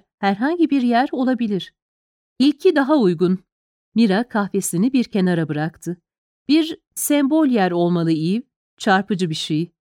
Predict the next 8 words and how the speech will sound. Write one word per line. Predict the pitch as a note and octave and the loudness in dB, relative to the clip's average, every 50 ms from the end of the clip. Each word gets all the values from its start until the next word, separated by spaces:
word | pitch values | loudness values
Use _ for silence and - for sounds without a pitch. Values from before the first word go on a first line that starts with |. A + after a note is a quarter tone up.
| _ _ _ _ _ _ _ _ _ _ _ _ _ _ _ _ _ _ _ _ - | _ _ _ _ _ _ _ _ _ _ _ _ _ _ _ _ _ _ _ _ 0
İlk | - C#4+ F4 - - - | 2 2 2 0 0 0
hedef | C#4 F#3+ E3 F3 F#3+ A#3 - - _ - | 0 2 2 2 0 0 -2 -6 _ 0
boş | C4 D#4+ E4+ - - - | 0 0 0 -2 -4 -2
bir | C#4 D4 C#4 - G#3+ | 0 0 0 0 -2
antrepoydu. | A#3 A#3 - C4 A3 G3 F#3+ - - E3+ D#3+ D#3+ D#3 D#3 D#3 D#3 F3 _ _ _ _ _ _ _ _ _ _ | -2 -2 0 0 -2 -2 -2 -2 -2 0 0 0 -2 -2 -4 -8 -8 _ _ _ _ _ _ _ _ _ _
Çok | - - F4 E4+ - | -2 -2 -2 -2 -2
çarpıcı | - C#4 G#3+ F#3+ G3 G3 - F#3 D#3+ - D4 D#4 - | -2 0 0 0 0 -2 -4 -4 -4 -4 -6 -4 -2
değil. | - A3 F3+ D#3 D3+ | -2 -2 -2 -2 -4